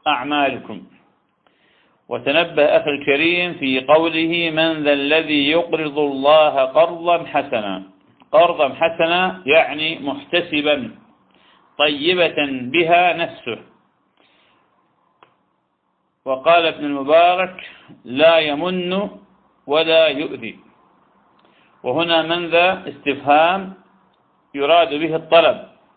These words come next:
والحظ على الإنفاق، وذكر لفظ القرض تقريبا للأفهام،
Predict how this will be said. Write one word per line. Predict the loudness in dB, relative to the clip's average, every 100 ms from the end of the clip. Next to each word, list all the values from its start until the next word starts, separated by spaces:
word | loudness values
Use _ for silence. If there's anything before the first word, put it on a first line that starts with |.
| _ _ _ -2
والحظ | 0 0 0 2 2 0 -2
على | 0 2 2
الإنفاق، | -2 -4 -8 2 4 4 0 -18 _ _ _ _ _ _ _ _ _ _
وذكر | -2 0 0 -2 -2 0 4 6 6 2 -10 -10
لفظ | -2 -2 -2 -6
القرض | -4 -2 4 4 4 -2 -2 -2 -10 -20 _ _ _ _ _ _ -2
تقريبا | -2 0 -2 0 2 2
للأفهام، | 0 -2 -2 2 0 0 -10